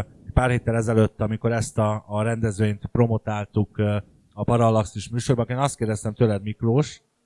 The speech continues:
hogy, ö, mit gondolsz a,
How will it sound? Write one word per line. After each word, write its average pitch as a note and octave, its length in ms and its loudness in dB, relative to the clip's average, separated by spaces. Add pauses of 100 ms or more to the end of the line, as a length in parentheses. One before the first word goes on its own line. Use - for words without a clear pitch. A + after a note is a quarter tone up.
(140)
hogy, A2+ 480 4
ö, A2+ 300 0 (320)
mit D3+ 200 2
gondolsz A#2 720 6
a, G#2 320 -4